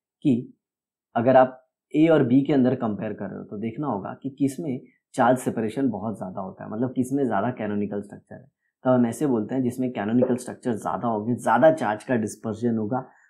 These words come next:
उसे हम कहते हैं कि वो ज़्यादा स्टेबल है।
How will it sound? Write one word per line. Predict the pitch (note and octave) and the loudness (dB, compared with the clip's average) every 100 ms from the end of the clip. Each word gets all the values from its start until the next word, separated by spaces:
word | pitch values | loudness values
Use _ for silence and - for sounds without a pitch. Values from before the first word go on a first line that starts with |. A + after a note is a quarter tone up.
| _ | _
उसे | C3 B2+ | -6 -2
हम | C#3+ A2+ | 0 0
कहते | G#2+ G#2 A2+ | -4 -8 -8
हैं | B2+ C#3 _ _ | -10 -12 _ _
कि | C3 | 2
वो | A#2+ C3 | 4 4
ज़्यादा | A#2+ G2 F#2+ A2+ | 2 -2 -2 -4
स्टेबल | C#3 - G#2 F#2+ G2 | -6 -10 -8 -6 -8
है। | F#2+ | -10